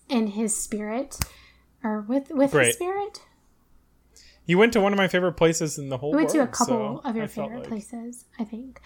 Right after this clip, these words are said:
Speaker 2: A
Speaker 1: Yeah,
Speaker 2: couple.
Speaker 1: so we'll talk about that. But basically, the pad <laughs> thing was one of the things my dad would do was he, he likes to work constantly. He's a workaholic, so he always brings his computer with him with his laptop or whatever.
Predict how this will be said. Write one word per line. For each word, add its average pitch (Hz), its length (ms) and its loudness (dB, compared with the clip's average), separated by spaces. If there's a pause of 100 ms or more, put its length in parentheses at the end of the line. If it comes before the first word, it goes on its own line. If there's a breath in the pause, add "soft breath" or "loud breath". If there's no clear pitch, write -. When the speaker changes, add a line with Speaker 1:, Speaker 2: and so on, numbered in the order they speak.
(880 soft breath)
Speaker 2:
A 143 100 -6
Speaker 1:
Yeah, 240 300 4
Speaker 2:
couple. 208 240 0
Speaker 1:
so 269 160 4
we'll 294 100 6
talk 349 160 2
about 220 200 2
that. 240 360 2
But 294 280 4
basically, 370 420 6
the 226 80 0
pad 320 420 8
<laughs> - 0 -
thing 240 420 4 (380 loud breath)
was 240 640 6 (420 soft breath)
one 254 140 6
of 277 100 10
the 269 120 8
things 240 300 4
my 233 160 2
dad 214 220 4
would 208 100 -2
do 226 340 4
was 208 540 0 (160)
he, 247 440 4 (460)
he 262 160 2
likes 311 320 8
to - 80 2
work 220 540 2
constantly. 226 400 2
He's 220 80 0
a 214 60 -2
workaholic, 233 600 2
so 233 160 2
he 233 140 6
always 262 200 4
brings 320 260 0
his - 100 -14
computer 240 420 0
with 214 140 -4
him 220 220 0
with 208 140 -2
his 214 300 -4 (260 soft breath)
laptop 220 400 2
or 214 60 -2
whatever. 233 400 0